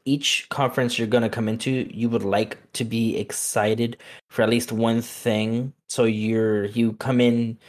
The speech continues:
with that little extra, like, "Okay, I, I, I can't wait to see this." But, like, for example, like you said, Gearbox, Take-Two, Coke, you're like, "Oh, these I can skip." It's like, do you, I mean, you should be, you should watch, you should be excited for each one.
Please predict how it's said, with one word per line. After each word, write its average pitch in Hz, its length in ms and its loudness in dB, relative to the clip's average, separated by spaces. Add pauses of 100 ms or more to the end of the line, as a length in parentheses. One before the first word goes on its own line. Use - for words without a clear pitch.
(360)
with 135 140 2
that 120 140 4
little 117 260 4
extra, 110 380 2
like, 104 340 0 (140)
"Okay, 139 340 -2
I, 110 300 -2
I, 110 100 0
I - 40 -6
can't 123 180 -2
wait 120 140 0
to 113 60 -8
see 120 200 2
this." 123 360 4 (280)
But, 127 120 4
like, 120 280 4 (120)
for - 120 0
example, 113 360 2
like 101 120 2
you 104 60 -6
said, 107 180 0
Gearbox, 101 720 0 (180)
Take-Two, 113 720 0
Coke, 113 340 2
you're 113 100 2
like, 113 280 -2 (400)
"Oh, 113 160 4
these 131 200 4
I 107 60 4
can 82 140 -4
skip." - 440 0
It's 113 180 0
like, 123 240 0 (480)
do 107 80 -6
you, 87 120 0
I 117 40 2
mean, 123 200 4
you 139 120 4
should 196 200 2
be, 202 80 6
you 180 300 4
should 214 160 2
watch, 190 340 4
you 156 200 0
should 170 120 -2
be 175 60 2
excited 151 340 4
for - 360 -6
each - 240 -2
one. 87 320 -8